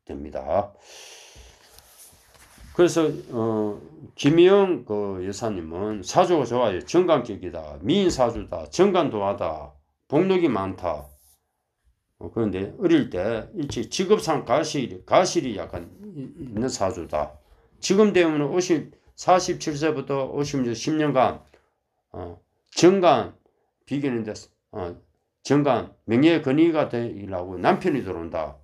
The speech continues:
어, 남편 결혼 운이 있습니다. 결혼, 재혼, 결혼 운이 있다. 어, 그리고 칠십 경운법에는 칠십오 년생이니까 해도 극자 방향, 살아서나 죽어서나 남서쪽,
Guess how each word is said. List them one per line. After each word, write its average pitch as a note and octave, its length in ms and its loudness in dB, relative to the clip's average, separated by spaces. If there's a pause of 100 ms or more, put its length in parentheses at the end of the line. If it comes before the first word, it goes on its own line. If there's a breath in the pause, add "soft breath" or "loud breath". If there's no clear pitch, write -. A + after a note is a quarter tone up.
(480)
어, E2+ 120 -12
남편 C3+ 680 -2
결혼 F#3 340 2
운이 C3+ 220 0
있습니다. F2+ 640 -12
결혼, D#2+ 420 -10
재혼, G2 480 0 (420)
결혼 A#2+ 360 0
운이 E2+ 440 -4
있다. C#2 340 -10 (1300)
어, D#2 360 -10
그리고 G#2+ 400 0
칠십 F3+ 420 0
경운법에는 C3+ 920 0
칠십오 E3 560 -2
년생이니까 G#2 1040 -4 (100)
해도 D3 220 -2
극자 D3 300 -2
방향, F#2 400 -4 (720)
살아서나 D3 600 0
죽어서나 A#2 540 -6
남서쪽, C3 840 -2